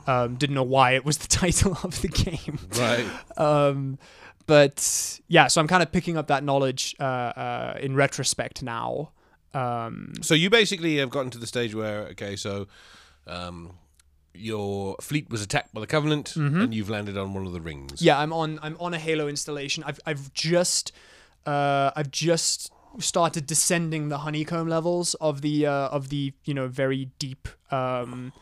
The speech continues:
Speaker 1: Halo ring.
Speaker 2: Mm.
Speaker 1: And I've hit that, that famous, um, snow level, actually, that a lot of people talk about online, where you, you, you pilot a Scorpion tank and you're, you're going around just blasting Covenant, which is,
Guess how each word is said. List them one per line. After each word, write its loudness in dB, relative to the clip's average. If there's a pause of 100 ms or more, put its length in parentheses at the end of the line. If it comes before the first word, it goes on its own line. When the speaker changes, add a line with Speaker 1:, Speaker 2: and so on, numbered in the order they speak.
(240)
Speaker 1:
Halo -2
ring. -2 (340)
Speaker 2:
Mm. -6
Speaker 1:
And 2
I've 2
hit -2
that, 2
that 0
famous, 4 (100)
um, -4
snow 6
level, 2
actually, -8 (100)
that 0
a -4
lot 0
of 0
people -4
talk -4
about -4
online, -8
where -6
you, -4
you, -6 (120)
you -6
pilot -4
a -10
Scorpion -8
tank -12
and -16
you're, -10
you're -8
going -6
around -6
just -10
blasting -8
Covenant, -10
which -14
is, -8